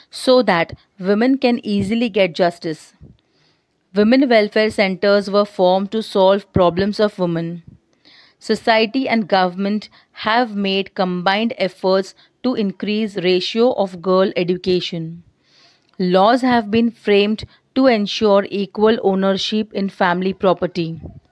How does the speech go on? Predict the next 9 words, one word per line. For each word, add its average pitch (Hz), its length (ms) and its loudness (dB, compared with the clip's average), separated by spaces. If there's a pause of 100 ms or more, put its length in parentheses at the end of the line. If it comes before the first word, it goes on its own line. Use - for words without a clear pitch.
(1080)
Strict - 440 -2
laws 202 380 4
have 190 300 0
been 208 160 0
framed 185 500 -4 (320)
to 269 140 0
prohibit 202 540 -2
child 190 340 0
marriages, 190 560 -2